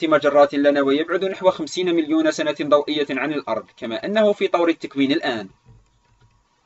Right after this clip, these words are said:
تجدر الإشارة إلى أن مشروع فيرتيكو هو نتيجة شراكة دولية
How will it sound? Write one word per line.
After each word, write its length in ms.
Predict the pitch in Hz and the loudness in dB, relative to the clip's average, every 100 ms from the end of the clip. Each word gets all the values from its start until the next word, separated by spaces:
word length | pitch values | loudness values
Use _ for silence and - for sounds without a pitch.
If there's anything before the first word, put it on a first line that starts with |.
| _ _ - _ | _ _ -20 _
تجدر 320 | 131 113 131 | -10 -4 -2
الإشارة 400 | 127 131 202 220 | -2 0 6 6
إلى 200 | 202 208 | 8 6
أن 300 | 190 196 190 | 4 2 -4
مشروع 420 | 180 190 185 165 | -2 4 6 6
فيرتيكو 460 | 156 180 175 175 170 | 4 2 -2 -4 0
هو 240 | 160 160 | 4 4
نتيجة 500 | 160 156 170 160 165 | 4 0 -2 -2 -2
شراكة 500 | 156 151 156 165 - | 0 4 4 4 -2
دولية 460 | 147 151 156 151 | -4 -2 -2 -2